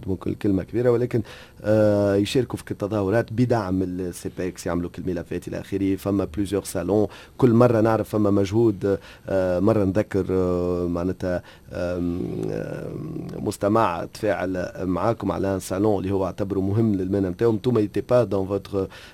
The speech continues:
آم، م-، م-، مش م-، م-، مخططين له معناتها، ايتي با بين ذا في الرادار نتاعكم. آم، سي ان سالون سبيسيفيك معناتها، ولكن وقتها،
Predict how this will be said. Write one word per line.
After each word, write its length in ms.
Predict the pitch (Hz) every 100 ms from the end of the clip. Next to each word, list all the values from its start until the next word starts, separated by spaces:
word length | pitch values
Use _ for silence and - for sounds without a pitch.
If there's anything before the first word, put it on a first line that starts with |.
| -
آم، 600 | 101 95 92 90 92 92
م-، 480 | - 107 95 95 98
م-، 220 | 110 101
مش 160 | 101 98
م-، 40 |
م-، 480 | 95 95 95 104 110
مخططين 520 | - 107 - 143 107
له 80 | 90
معناتها، 400 | 87 95 92 95
ايتي 180 | 98 -
با 180 | 110
بين 200 | 101 101
ذا 260 | 98 101 104
في 100 | 98
الرادار 400 | 98 95 104 95
نتاعكم. 600 | 92 113 120 123 120 110
آم، 460 | 98 92 95 - 87
سي 120 | 87
ان 60 | 92
سالون 260 | 90 95 101
سبيسيفيك 680 | - 98 95 - 110 -
معناتها، 380 | 95 104 107 113
ولكن 320 | 110 110 104
وقتها، 340 | 104 - 110